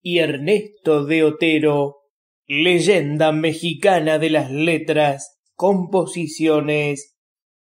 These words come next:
arte y cultura, maestro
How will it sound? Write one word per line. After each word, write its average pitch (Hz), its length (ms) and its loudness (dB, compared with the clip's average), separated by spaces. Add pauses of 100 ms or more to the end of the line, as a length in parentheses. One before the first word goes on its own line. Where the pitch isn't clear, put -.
arte 151 880 -2 (420)
y 190 220 -4
cultura, 160 1000 4 (280)
maestro 156 1400 0